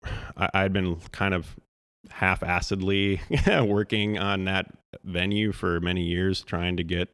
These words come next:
trying to get something going there, and then finally got a good bit of traction, and then,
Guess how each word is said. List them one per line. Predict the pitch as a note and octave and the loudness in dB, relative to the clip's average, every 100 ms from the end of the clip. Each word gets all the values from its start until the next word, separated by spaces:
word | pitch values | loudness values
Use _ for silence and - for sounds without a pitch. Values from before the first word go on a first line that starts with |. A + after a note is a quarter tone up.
| _ | _
trying | - F2+ F2+ | -6 -4 -2
to | |
get | E2+ - | -4 -6
something | G2 F2 F2 | -8 -8 -8
going | F2 F#2 F#2 | -6 -6 -4
there, | F#2+ F#2+ - | -2 -2 -4
and | E2+ | -4
then | F2+ F2 E2+ - - - - - _ _ | -2 -2 -6 -14 -20 -20 -20 -20 _ _
finally | - F2+ F#2 F#2+ F2+ | -4 0 2 2 2
got | F2+ F#2 F#2 - - | 2 2 2 -2 -4
a | F2 F2 | -2 -2
good | - F2+ E2 | -2 -2 0
bit | F2 | -2
of | |
traction, | - F2+ E2+ - - F2 E2 - | 0 0 0 0 0 0 -2 -2
and | F2 | -2
then, | E2 E2+ E2 | 0 -2 -4